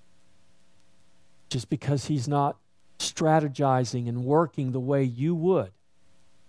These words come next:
and according to your time and my time, don't doubt his intentions and don't doubt his ability. Because what is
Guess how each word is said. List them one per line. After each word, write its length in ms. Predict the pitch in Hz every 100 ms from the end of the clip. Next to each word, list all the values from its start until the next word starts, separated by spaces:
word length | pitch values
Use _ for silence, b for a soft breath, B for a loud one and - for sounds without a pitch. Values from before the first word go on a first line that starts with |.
| - - - - - -
and 100 | 131
according 600 | 123 - 160 165 165 147
to 160 | - 131
your 240 | 127 156
time 440 | - 160 160 156
and 120 | 135 139
my 200 | 139 139
time, 520 | - 120 101 98 98 - - - - - -
don't 420 | 135 156 - -
doubt 380 | 156 127 95 - _ - - - - - - -
his 140 | 107
intentions 760 | 110 101 147 143 - 151 151 - - - -
and 140 | 104
don't 300 | - 131 143 - -
doubt 400 | 156 127 101 - _ _ - -
his 160 | 117 120
ability. 500 | 110 120 110 95 95 - - - - - - - - - - - - - - -
Because 260 | 117 113
what 200 | 117 131
is 240 | 139 117